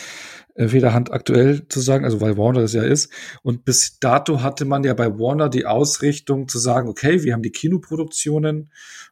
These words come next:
und, ähm, ja, wir haben unseren Streamingdienst H B O Max und wir möchten halt eben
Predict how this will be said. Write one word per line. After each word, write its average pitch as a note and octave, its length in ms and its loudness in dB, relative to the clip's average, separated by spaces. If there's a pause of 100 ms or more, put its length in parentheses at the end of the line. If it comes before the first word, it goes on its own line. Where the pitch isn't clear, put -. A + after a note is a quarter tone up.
und, B2+ 500 0
ähm, A#2 280 0
ja, B2 260 2
wir B2 120 2
haben B2 100 0
unseren A#2 240 -4
Streamingdienst B2 640 -2
H B2+ 200 -2
B A#2+ 80 0
O G#2 100 -2
Max F3+ 280 -2
und C#3+ 100 -4
wir C#3 80 2
möchten C#3 420 -2
halt C3 240 0
eben B2+ 360 0